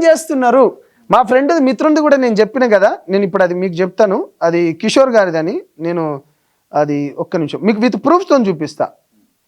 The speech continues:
ఆ, అదేంటి, ఇక మేము కూడా ఒకటి పోయి ఇచ్చినాం. "డియర్ ఏఎస్ కిషోర్ గారు నమస్కారం. తెలంగాణ చీఫ్ మినిస్టర్ ప్రజావాణి take, takes note of your grievance. Grievance తీసుకున్నామని, your issue will be attend shortly" అని చెప్పినాం. అడుగుతాం కదా,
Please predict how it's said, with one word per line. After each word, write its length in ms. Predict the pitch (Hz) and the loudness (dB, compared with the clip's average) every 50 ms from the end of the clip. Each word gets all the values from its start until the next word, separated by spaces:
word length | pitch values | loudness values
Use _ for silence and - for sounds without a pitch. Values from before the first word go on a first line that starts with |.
| - 127 | -10 -6
ఆ, 280 | 131 131 131 127 127 - | -4 -4 -2 -4 -4 -2
అదేంటి, 280 | 175 190 233 262 262 254 214 | 0 0 0 0 0 2 2
ఇక 60 | 208 175 135 - - _ _ _ _ 175 208 | 0 0 0 -4 -10 _ _ _ _ -2 0
మేము 180 | 254 302 311 311 | 0 2 2 2
కూడా 100 | 302 277 247 | 2 2 2
ఒకటి 140 | 226 208 180 - 233 | 0 -2 -2 0 0
పోయి 140 | 240 240 208 | 0 0 0
ఇచ్చినాం. 260 | - - 240 175 135 - - _ _ _ _ _ _ _ - | -2 -4 -4 -4 -4 -6 -12 _ _ _ _ _ _ _ -6
"డియర్ 540 | 165 196 240 262 269 285 294 285 240 - 214 | -2 0 2 4 4 4 2 0 0 2 4
ఏఎస్ 280 | 226 247 262 262 - | 4 6 4 2 0
కిషోర్ 340 | - 240 226 - 269 247 233 | -4 -6 -2 0 2 2 4
గారు 280 | 214 220 208 208 214 262 | 4 4 4 4 4 2
నమస్కారం. 580 | 240 202 208 226 226 - - 233 208 185 170 | 0 0 0 0 -2 0 0 0 0 0 0
తెలంగాణ 480 | 165 - 208 220 254 277 277 269 262 240 - 240 | 0 2 2 4 4 2 2 0 0 0 -2 -2
చీఫ్ 180 | 240 233 220 240 | -4 -4 -2 -2
మినిస్టర్ 460 | 233 233 226 220 214 - 254 247 247 | -2 -2 -2 -2 -2 0 -2 -2 0
ప్రజావాణి 600 | - 214 202 185 226 247 240 226 220 214 226 254 | 0 0 2 4 4 4 4 4 2 0 -2 -6
take, 340 | 202 - 226 226 277 254 - - - _ _ _ _ _ _ _ - | -2 2 2 4 4 2 -2 -12 -20 _ _ _ _ _ _ _ 2
takes 380 | 233 262 269 - - 240 208 208 | 2 2 2 0 -2 -2 0 2
note 220 | 202 226 247 - 262 254 | 2 2 2 2 2 0
of 160 | 220 240 208 220 | 0 0 -4 -2
your 200 | 208 226 262 330 | 2 2 2 2
grievance. 560 | 262 202 165 202 240 254 254 247 214 - - - - _ _ _ _ _ _ _ - 170 | 0 -2 0 2 2 4 4 2 2 0 -4 -10 -18 _ _ _ _ _ _ _ -4 0
Grievance 420 | 220 262 277 285 285 285 247 277 | 2 2 4 4 2 2 0 -2
తీసుకున్నామని, 760 | 262 240 220 - - 262 240 233 220 214 220 269 320 269 233 | -4 -4 -4 -4 -2 -2 0 2 2 2 0 0 0 0 2
your 120 | 233 233 214 | 2 2 2
issue 340 | 190 233 233 - 320 311 | 0 -2 -2 0 0 0
will 200 | 277 254 247 240 | 2 2 2 2
be 120 | 202 240 302 | 2 0 -2
attend 460 | - - - - - 285 277 285 311 | 0 0 -2 0 2 2 2 2 2
shortly" 500 | 453 - - 247 233 247 240 240 254 247 254 | 0 0 2 2 2 2 2 0 0 0 0
అని 160 | 269 277 254 | 0 0 0
చెప్పినాం. 320 | 220 190 233 214 170 - - _ _ _ _ _ _ - | 0 0 -2 -4 -6 -6 -10 _ _ _ _ _ _ -6
అడుగుతాం 460 | 127 139 151 165 196 - 247 240 247 | -6 -4 -4 -4 -4 -4 -6 -6 -4
కదా, 220 | 254 247 262 285 | -6 -8 -8 -10